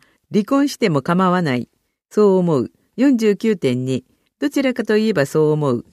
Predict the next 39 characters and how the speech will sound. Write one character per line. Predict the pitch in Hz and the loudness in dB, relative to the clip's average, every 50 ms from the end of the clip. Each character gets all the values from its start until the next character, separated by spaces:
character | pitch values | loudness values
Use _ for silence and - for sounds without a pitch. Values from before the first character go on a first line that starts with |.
| _ - | _ -6
二 | 220 254 311 | -2 -2 0
十 | 269 240 226 208 | 2 2 0 0
九 | - - 220 202 | 0 0 -2 -2
点 | 170 - 127 127 127 127 | 0 0 -2 -2 -2 -4
二。 | 135 139 - _ _ _ _ _ _ - | -4 -4 -6 _ _ _ _ _ _ -6
ど | 240 262 | -6 -4
ち | 254 269 | -2 0
ら | 233 226 - | -2 0 -2
か | 208 | -2
と | 196 - | -2 -2
い | 180 190 190 | -2 0 0
え | 185 | 0
ば | 143 131 | 0 -2
そ | 123 - 185 190 185 | -2 -2 -2 -2 0
う | 180 | 0
思 | 180 180 180 | 0 0 0
わ | 175 165 151 | 0 -2 -2
な | 135 131 | -2 -2
い、 | 120 - - _ _ - | -4 -4 -8 _ _ -6
十 | 160 220 247 240 | -2 0 2 2
二 | 226 233 226 208 | 2 2 0 0
点 | - - 127 120 117 | 0 -2 -2 -2 -2
二。 | 123 127 123 - _ _ _ _ _ _ - | -4 -4 -6 -6 _ _ _ _ _ _ 0
そ | 202 202 190 | 2 2 4
う | 185 | 2
思 | 180 180 180 | 2 0 0
わ | 175 165 156 | 0 -2 -2
な | 139 131 | -2 -2
い、 | 127 - - _ _ - | -4 -4 -6 _ _ 0
五 | 214 254 240 | 0 0 0
点 | - - 123 123 117 | 2 -2 -4 -4 -4
九。 | - - 139 127 113 - - _ _ _ | -6 -4 -2 -2 -2 -4 -8 _ _ _
無 | - 175 | -8 -6
回 | 170 214 185 156 - | -2 -2 -2 -2 -2
答、 | - 127 123 120 113 - _ _ _ | -2 -2 -2 -2 -4 -6 _ _ _
三 | - 196 185 165 | -4 -2 -2 -2
点 | 131 - 123 123 117 110 | -2 -4 -4 -4 -4 -4
五。 | 113 120 - - _ _ _ _ _ _ _ _ _ _ _ _ _ _ _ | -4 -6 -6 -6 _ _ _ _ _ _ _ _ _ _ _ _ _ _ _
き、 | - 175 160 - _ | -4 -4 -4 -4 _